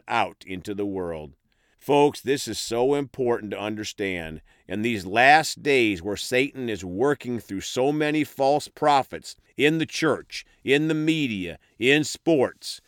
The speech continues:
this verse says, "Self-proclaimed prophets." So many people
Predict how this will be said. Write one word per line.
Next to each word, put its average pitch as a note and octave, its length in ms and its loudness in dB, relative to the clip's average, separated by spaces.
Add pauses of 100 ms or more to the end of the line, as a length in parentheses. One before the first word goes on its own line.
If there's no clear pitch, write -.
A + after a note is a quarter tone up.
(280)
this D#3+ 360 2
verse B2+ 420 2
says, G#2+ 680 0 (200)
"Self-proclaimed D#3 1080 2
prophets." B2 680 0 (320)
So F#3 280 4
many A3+ 300 0
people G2+ 720 -6